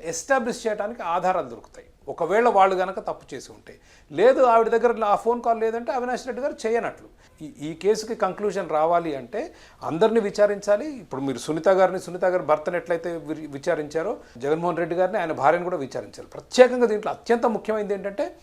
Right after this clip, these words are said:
వాళ్ళకి ఎట్లా తెలిసింది హత్య జరగటానికి ముందు, రెండు, ఈ దర్యాప్తును అడ్డుకోవటానికి ఇన్ని రకాలుగా, ఇన్ని విధాలుగా ఎందుకు అడ్డుకున్నారు వీళ్ళు, ఇంది-, ది-, దాని వెనుక ఉన్న కారణాలు ఏంటి?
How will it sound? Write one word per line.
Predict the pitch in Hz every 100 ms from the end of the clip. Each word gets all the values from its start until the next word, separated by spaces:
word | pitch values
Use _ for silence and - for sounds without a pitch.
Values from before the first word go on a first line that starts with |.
| - _ _
వాళ్ళకి | 147 180 -
ఎట్లా | 143 208
తెలిసింది | 185 170 - 123 139 -
హత్య | - 139 160
జరగటానికి | 151 147 135 117
ముందు, | 117 196 320 - - -
రెండు, | 143 262 269 190 214 - - _ _
ఈ | 160 220 233
దర్యాప్తును | 190 208 240 254 254 220
అడ్డుకోవటానికి | 202 208 208 214 233 277 262 -
ఇన్ని | 156 214 269
రకాలుగా, | 247 226 233 233 240
ఇన్ని | 196
విధాలుగా | 214 208 202 220 262 -
ఎందుకు | 139 208 240
అడ్డుకున్నారు | 208 185 185 151 107
వీళ్ళు, | 101 101 - - -
ఇంది-, | 147 185 151
ది-, | 139 175 139
దాని | 170 185
వెనుక | 190 190
ఉన్న | 190
కారణాలు | - 139 131 104 -
ఏంటి? | - -